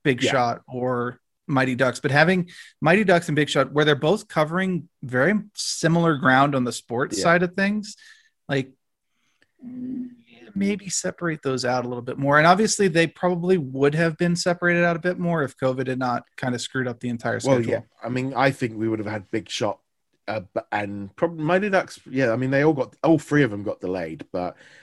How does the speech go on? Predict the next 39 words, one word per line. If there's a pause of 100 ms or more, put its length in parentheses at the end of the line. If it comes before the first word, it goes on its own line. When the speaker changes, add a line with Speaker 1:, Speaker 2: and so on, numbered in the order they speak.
(140)
Speaker 2:
um, (120)
yeah,
just,
it's
just
really
kind
of, (340)
I
mean,
I'm
really
looking
forward
to
Bad
Batch.
That's
my
kind
of (420)
one. (160)
It's
kinda
like
you
look
at
May
and
kinda
go,
"Okay,
well,
there's,
there's
four (520)
originals, (640)
um,